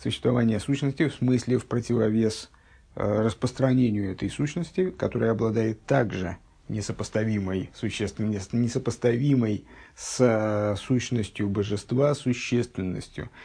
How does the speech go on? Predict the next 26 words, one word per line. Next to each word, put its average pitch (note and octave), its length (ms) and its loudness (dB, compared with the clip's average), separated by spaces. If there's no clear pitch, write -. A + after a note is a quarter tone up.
То - 100 -4
есть G2 120 -4
даже G#2+ 280 4
в - 40 -10
сравнении G#2+ 560 0
между G#2+ 320 0
божественностью A2 1400 0
и A2+ 180 2
божеством, C3+ 880 2
божественность, C#3 960 0
она, F#2+ 280 -4
да, G2 200 4
обладает G#2+ 420 2
существенностью, G2+ 680 -4
конечно G#2 540 -2
же, F#2+ 300 -2
но A#2 520 2
эта - 240 -2
существенность, - 840 -2
она G2+ 460 -2
несопоставима, A2+ 800 -4
опять G#2 340 -4
же, C3 200 -2
с - 100 -10
источником, - 640 -6
несопоставима A#2 800 -4